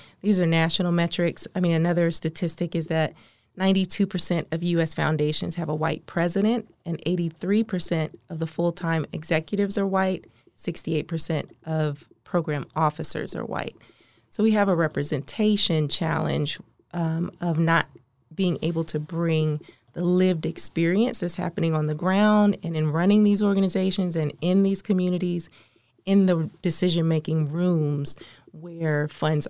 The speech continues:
are being allocated, because there, there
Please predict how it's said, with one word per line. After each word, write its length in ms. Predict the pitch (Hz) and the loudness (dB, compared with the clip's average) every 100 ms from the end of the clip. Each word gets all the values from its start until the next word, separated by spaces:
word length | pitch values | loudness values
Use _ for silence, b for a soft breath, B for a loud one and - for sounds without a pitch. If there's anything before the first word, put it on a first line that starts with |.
| - | -2
are 180 | 160 147 | 0 0
being 320 | - - - | -4 -6 -4
allocated, 720 | - - - - - - - | -4 -6 -10 -10 -8 -10 -8
because 280 | 165 143 135 | -6 -6 -4
there, 260 | 151 135 - - _ | -4 -4 -8 -18 _
there 140 | 170 | -20